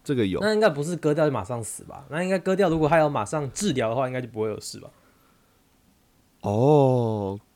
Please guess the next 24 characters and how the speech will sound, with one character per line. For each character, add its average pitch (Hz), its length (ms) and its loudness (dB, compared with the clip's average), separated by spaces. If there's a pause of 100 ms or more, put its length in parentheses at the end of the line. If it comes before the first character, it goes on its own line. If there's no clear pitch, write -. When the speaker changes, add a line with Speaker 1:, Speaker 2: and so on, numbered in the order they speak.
Speaker 1:
就 - 140 -6
是 269 160 4
我， 135 200 6 (220)
我 131 100 0
看 208 300 2
过， 208 160 6
其 139 140 2
实 135 100 2
说 165 180 6
很 117 160 2
变 139 140 2
态， 139 140 2
就 127 120 -2
是 123 220 -4 (540)
一 226 80 2
方 180 240 2
面 180 180 4
就 151 140 0
是 139 340 -2
让 190 180 4
他 160 200 4
很 113 180 -2
痛 117 300 0
苦， - 200 -14